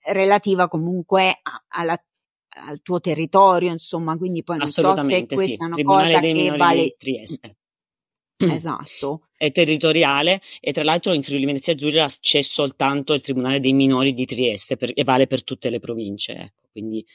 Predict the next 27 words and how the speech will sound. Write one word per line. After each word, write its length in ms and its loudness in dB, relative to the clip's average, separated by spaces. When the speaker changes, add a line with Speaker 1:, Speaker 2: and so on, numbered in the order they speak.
Speaker 2:
è 140 -2
l'unico. 420 4
Mm, 140 2
Speaker 1:
Ok. 160 0
Speaker 2:
probabilmente 500 4
in 120 6
regioni 340 4
più 100 -4
grandi 300 2
ce 140 -2
n'è 100 -6
più 180 -6
di 60 -6
uno, 800 2
non 160 -6
so 120 -6
bene 200 -4
come 180 -10
funzioni, 420 -18
però 200 -8
qui 260 -2
è 120 -2
quello 220 -8
centrale, 600 -8
l'unico 380 -10
che 120 -20
esiste. 380 -16